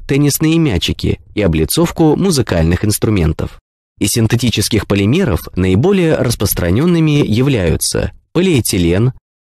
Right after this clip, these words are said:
из которого изготавливают трубы, бытовую и химическую посуду, упаковки пищевых продуктов, пакеты, и полипропилен,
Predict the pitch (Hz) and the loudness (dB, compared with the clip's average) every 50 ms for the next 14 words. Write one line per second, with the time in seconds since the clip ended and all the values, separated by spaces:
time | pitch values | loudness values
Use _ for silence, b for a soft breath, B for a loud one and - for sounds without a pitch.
0 | _ _ - - - - - 98 - 190 214 202 170 170 143 143 139 135 139 131 | _ _ -6 -6 -4 -2 -2 -2 0 0 0 2 2 2 2 2 0 0 0 0
1 | - 127 113 98 101 95 87 90 87 85 85 - - - 147 143 135 123 113 117 | 0 0 0 0 0 2 2 2 2 0 0 -2 -2 0 2 2 2 2 2 2
2 | 110 104 110 - _ - - 98 101 95 - 85 98 147 196 190 185 - 190 185 | 2 0 -2 -4 _ -6 -2 0 0 2 2 2 2 2 4 2 2 2 0 -2
3 | - 214 180 147 113 - 131 123 - - 160 156 143 - 165 160 - - 110 90 | -2 0 0 0 0 0 -2 -4 0 0 0 0 0 0 -2 -2 -2 0 0 2
4 | 85 85 80 76 - - _ _ _ _ - 101 - - 87 - 175 196 190 - | 2 2 2 0 -2 -4 _ _ _ _ -4 -2 0 0 0 0 0 0 0 0
5 | - 175 165 151 - - 202 - - 175 127 107 - - - 135 147 147 131 98 | 0 0 0 0 0 0 -2 0 0 0 0 0 0 -2 -2 -2 0 0 0 0
6 | - - - 78 76 - - - - - - - 156 - - - 101 87 73 - | -2 -2 -4 -4 -4 -6 -10 -20 -20 -12 -8 -4 -4 -4 -2 -2 -2 -2 0 -2
7 | - - - - - _ _ _ _ _ _ _ _ _ _ _ - 113 127 175 | -4 -6 -6 -10 -20 _ _ _ _ _ _ _ _ _ _ _ -2 0 2 2
8 | 208 - - - 98 110 131 156 - 139 135 123 - 135 120 104 92 82 76 80 | 0 -2 -2 0 0 2 2 2 0 0 -2 -2 -2 0 0 2 2 2 0 0
9 | - | -2